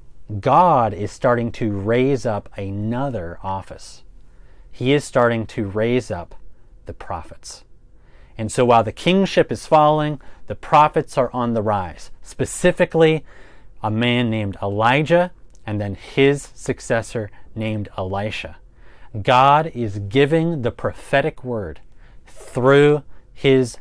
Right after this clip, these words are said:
men. The faithful people in Israel and in Judah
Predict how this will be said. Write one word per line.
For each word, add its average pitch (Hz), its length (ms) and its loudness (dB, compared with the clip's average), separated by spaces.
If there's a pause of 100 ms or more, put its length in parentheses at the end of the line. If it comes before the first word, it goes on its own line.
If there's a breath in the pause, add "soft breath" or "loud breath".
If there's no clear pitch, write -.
(100)
men. 110 440 -6 (500 soft breath)
The - 100 -4
faithful 185 840 2
people 175 480 2
in 143 160 -2
Israel 98 500 -4 (220 soft breath)
and 127 140 0
in 139 120 0
Judah 104 380 -2